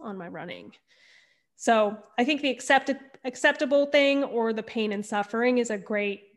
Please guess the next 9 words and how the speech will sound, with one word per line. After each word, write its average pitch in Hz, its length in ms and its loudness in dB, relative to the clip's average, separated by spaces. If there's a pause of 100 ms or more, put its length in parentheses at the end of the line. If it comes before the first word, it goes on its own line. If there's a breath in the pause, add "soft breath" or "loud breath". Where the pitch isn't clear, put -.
(280)
gauge 220 440 -2
and 208 140 -4
marker 202 320 -4
because 247 340 -2
it 240 140 -2
gives 277 320 -4
you 240 600 -2 (120)
the 220 80 -4 (100)
agency 190 760 -6